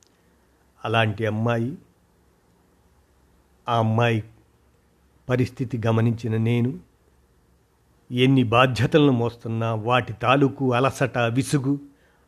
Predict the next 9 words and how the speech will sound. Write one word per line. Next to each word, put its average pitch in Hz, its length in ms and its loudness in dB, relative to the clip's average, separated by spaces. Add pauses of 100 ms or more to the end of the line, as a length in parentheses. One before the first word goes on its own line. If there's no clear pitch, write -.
(140)
ఆమె 135 260 6
ముఖంలో 131 500 2
ఎప్పుడూ 120 400 -2
కనపడలేదు. 113 800 -8 (920)
నేను 127 460 4
అడిగేంతవరకు 143 880 4
బయటపెట్టని 117 800 -4
చక్కని 175 800 -2
సంస్కారం. 113 720 -6